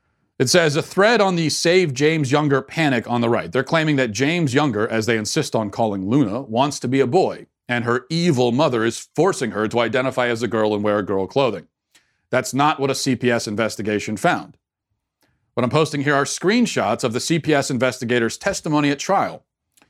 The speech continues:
With no parent present, Luna says she's a girl and denies that anyone's making her be a girl. She also says she's afraid of her dad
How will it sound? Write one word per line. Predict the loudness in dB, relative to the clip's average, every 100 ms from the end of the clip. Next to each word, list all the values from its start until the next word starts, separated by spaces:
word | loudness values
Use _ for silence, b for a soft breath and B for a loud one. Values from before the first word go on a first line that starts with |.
| _ -4
With | 0 4
no | 4 4
parent | 0 -4 -4 -4
present, | -4 -4 -8 _ _ _ -2
Luna | 2 4 4
says | 2 2 2 0 -8
she's | -4 -2 0
a | 0
girl | 2 2 2 -2
and | -2 0
denies | 2 0 0
that | -2 -2
anyone's | 0 0 0 0
making | 0 0 -2
her | -2 -2
be | 0 0
a | 0
girl. | 0 -6 -10 _ _ _ _ _ _ _ _ _ _ _
She | 0
also | 0 0 -2
says | -2
she's | -2 -4
afraid | -2 0 2
of | 2
her | 0
dad | 2 2 0